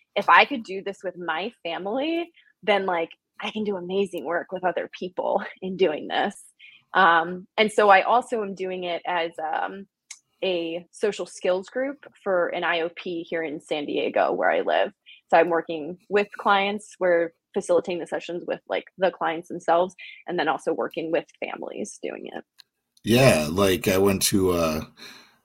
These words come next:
Speaker 2: this place in Minnesota, New Beginnings, one of the many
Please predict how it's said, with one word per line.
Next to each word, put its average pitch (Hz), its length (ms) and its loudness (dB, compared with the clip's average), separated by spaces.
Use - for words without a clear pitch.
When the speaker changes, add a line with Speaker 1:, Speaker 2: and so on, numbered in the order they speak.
Speaker 2:
this 85 160 0
place 98 320 6
in 92 100 2
Minnesota, 92 640 2
New 95 240 6
Beginnings, 85 680 0
one 92 440 0
of 82 140 0
the 87 100 2
many 85 420 0